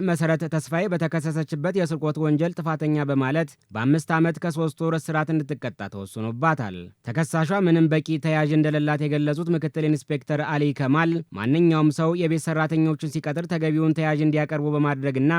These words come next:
ከቀጠረ በኋላም አስፈላጊውን ቁጥጥር በማድረግ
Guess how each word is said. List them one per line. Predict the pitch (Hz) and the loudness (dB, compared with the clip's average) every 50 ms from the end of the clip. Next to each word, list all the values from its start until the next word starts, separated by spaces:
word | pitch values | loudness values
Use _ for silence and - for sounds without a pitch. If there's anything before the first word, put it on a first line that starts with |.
| 165 170 170 - _ | 2 0 0 -2 _
ከቀጠረ | - 113 - 151 139 - 165 160 165 | -8 -4 -4 -4 -2 -2 -2 0 0
በኋላም | 156 160 160 160 160 165 190 226 | 2 2 2 2 2 2 0 0
አስፈላጊውን | 202 180 - 175 170 170 165 160 156 147 160 165 165 156 | 0 -2 -2 -2 -2 0 0 0 0 2 2 2 2 2
ቁጥጥር | - 170 156 160 135 - 165 151 | 0 -2 -4 -4 -4 -4 -6 -4
በማድረግ | 147 156 160 160 156 156 143 143 160 160 156 | 0 0 2 2 2 0 0 0 -2 -2 -2